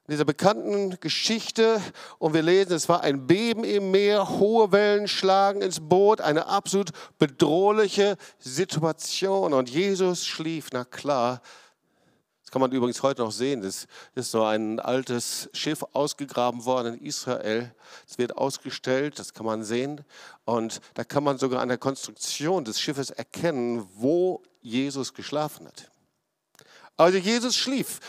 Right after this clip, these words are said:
weil ihn können die Pandemien und die Krisen und die Krankenhaaren dieser Welt nichts anhaben.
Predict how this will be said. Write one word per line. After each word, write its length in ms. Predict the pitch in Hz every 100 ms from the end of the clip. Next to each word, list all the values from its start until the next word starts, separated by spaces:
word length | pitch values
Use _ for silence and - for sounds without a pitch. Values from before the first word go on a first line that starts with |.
| -
weil 140 | 175
ihn 120 | 214 208
können 300 | 208 226 202
die 80 |
Pandemien 840 | 190 185 202 190 185 208 220 220 220
und 140 | 175
die 80 | 165
Krisen 800 | - - 202 220 190 214 208 208 - -
und 320 | 175 170 170 -
die 100 | -
Krankenhaaren 640 | - 196 220 196 180 185
dieser 260 | 175 175 170
Welt 240 | 180 180
nichts 160 | 170 -
anhaben. 580 | 190 196 139 117 -